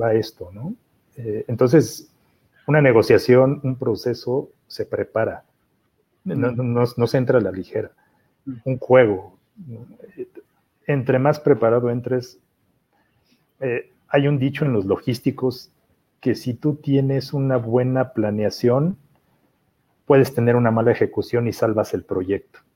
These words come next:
Speaker 2: Mm.
Speaker 1: Pero si tú tienes una mala planeación, por mucho que tengas una buena ejecución, no, no la libras. Entonces, todo es planeación y todo, todo te lleva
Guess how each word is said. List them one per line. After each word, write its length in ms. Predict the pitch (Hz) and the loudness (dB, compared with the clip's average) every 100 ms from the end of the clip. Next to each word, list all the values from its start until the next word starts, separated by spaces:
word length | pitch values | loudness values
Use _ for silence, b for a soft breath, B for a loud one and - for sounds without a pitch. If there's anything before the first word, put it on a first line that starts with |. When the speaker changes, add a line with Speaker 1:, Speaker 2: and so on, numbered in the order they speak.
| _ _ _ - | _ _ _ -10
Speaker 2:
Mm. 180 | 147 175 | -6 -4
Speaker 1:
Pero 140 | 123 | -2
si 120 | 127 | -2
tú 140 | 123 143 | 0 2
tienes 320 | 147 139 135 | 2 0 0
una 220 | 131 127 | -2 -2
mala 360 | 117 117 117 - | 0 0 0 -2
planeación, 800 | 98 98 98 95 - 113 151 - _ _ _ _ | -6 -6 -8 -6 -2 0 0 -6 _ _ _ _
por 200 | 117 110 | 2 2
mucho 300 | 117 139 139 | 2 -2 -2
que 80 | 107 | -4
tengas 360 | - 117 110 117 | -2 -2 -2 -2
una 120 | 110 | -4
buena 220 | 107 113 | -4 -4
ejecución, 480 | 104 95 101 - 104 | -6 -8 -10 -10 -8
no, 180 | 104 104 | -8 -8
no 120 | 113 | -4
la 120 | 107 98 | -2 0
libras. 560 | 101 90 90 - - - | -2 -4 -10 -16 -20 -12
Entonces, 640 | 110 - 110 120 110 - - | -12 -6 -4 0 -2 -4 -4
todo 160 | - 131 | 6 6
es 80 | 131 | 6
planeación 560 | 110 98 92 - 95 - - | 2 2 0 -4 -10 -12 -4
y 100 | 110 | -2
todo, 420 | - 113 110 107 - b b b b b b - | 4 6 6 2 -8 b b b b b b 2
todo 240 | 139 131 | 6 8
te 140 | 127 107 | 6 6
lleva 500 | 117 120 135 - | 8 8 4 0